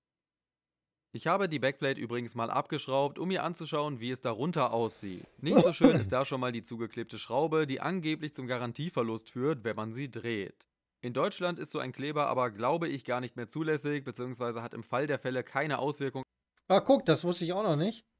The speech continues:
Speaker 2: Die in den allgemeinen Geschäftsbedingungen eines Kaufvertrages über Hard- und Software enthaltene Klausel, wonach jegliche Reparaturversuche des Käufers zur sofortigen Beendigung der Gewährleistung führen, ist wegen unangemessener Benachteiligung des Kunden unwirksam.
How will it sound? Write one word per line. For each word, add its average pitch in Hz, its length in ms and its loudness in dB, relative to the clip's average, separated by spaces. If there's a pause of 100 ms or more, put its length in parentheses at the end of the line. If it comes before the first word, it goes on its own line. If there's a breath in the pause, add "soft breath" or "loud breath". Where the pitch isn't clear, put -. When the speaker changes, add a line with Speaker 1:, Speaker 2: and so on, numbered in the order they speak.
(920)
Speaker 2:
Die 156 60 6
in 180 100 8
den 180 100 2
allgemeinen 202 380 4
Geschäftsbedingungen 190 800 0
eines 160 320 2
Kaufvertrages 170 720 4
über 143 160 2
Hard- 156 160 2
und 160 120 2
Software 170 360 2
enthaltene 143 320 2
Klausel, 165 580 6 (260 loud breath)
wonach 151 220 4
jegliche 165 580 2
Reparaturversuche 170 840 2
des 156 180 0
Käufers 175 400 2
zur 147 100 -4
sofortigen 165 540 2
Beendigung 175 460 0
der 147 100 -2
Gewährleistung 143 560 2
führen, 160 280 2 (260 loud breath)
ist 127 160 -2
wegen 160 160 6
unangemessener 202 680 2
Benachteiligung 160 640 2
des 143 160 -6
Kunden 151 220 0
unwirksam. 151 760 4